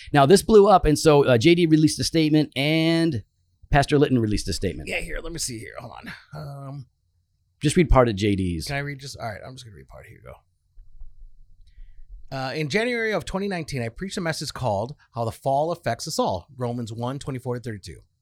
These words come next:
Speaker 2: On Paul's explanation of the effects of the fall on all of us, particularly in the realm of social and sexual disorder, the content of the message, particularly my three conclusions at the end about homosexuality,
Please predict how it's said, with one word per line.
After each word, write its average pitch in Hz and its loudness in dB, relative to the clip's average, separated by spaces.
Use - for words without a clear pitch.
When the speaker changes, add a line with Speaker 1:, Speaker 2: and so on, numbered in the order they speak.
Speaker 2:
On 156 -6
Paul's 285 0
explanation 202 -6
of 143 -10
the 131 -6
effects - -4
of 180 -10
the 151 -6
fall 143 -4
on 139 -6
all 240 -2
of 78 -10
us, 78 -12
particularly 156 -4
in 147 -8
the 139 -4
realm 165 -4
of 156 -8
social 214 -6
and 151 -8
sexual - -6
disorder, 127 -8
the 143 -8
content 240 -4
of 240 -4
the 202 -6
message, 156 -8
particularly 214 -6
my 135 -4
three 185 -6
conclusions 120 -4
at 123 -12
the 127 -14
end 120 -6
about 107 -12
homosexuality, 131 -6